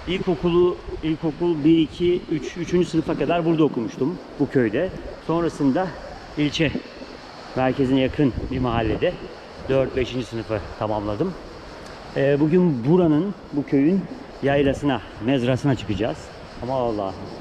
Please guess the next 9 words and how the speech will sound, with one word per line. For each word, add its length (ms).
burası 320
kırılmış. 520
Tabii 160
araba 360
buradan 320
geçeceği 420
için. 140
Bakın. 240
Evet. 240